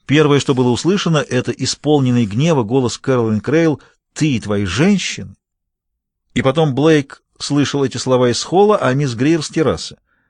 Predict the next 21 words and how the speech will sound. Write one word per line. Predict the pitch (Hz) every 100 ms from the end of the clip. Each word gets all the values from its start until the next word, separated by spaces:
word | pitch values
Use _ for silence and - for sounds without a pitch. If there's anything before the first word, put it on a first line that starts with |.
| _ _ _ _ _ - -
Затем | 101 120 170 156
она | 156 214
слышит | 208 214 185
продолжение: | 185 190 160 139 113
"Когда-нибудь | 104 131 113 143 196 190 175
я | 175
убью | 185 180 156 120
тебя". | - 82 78 - _ _ _ _ 67 _ _ _ _ _ _ _
Филипп | - 139 156
слышит, | - 147 - 110
как | 123
мистер | 131 127 120
Крейл | 101 127 120
требует | 98 120 113 113 113
от |
жены | 92 104 117 107 - - - _ _ _ _ _ _ _ _
быть | - 107 127
благоразумной, | 113 107 117 107 156 208 151
и | 123
её | 120 120 151
ответ: | 147 120 -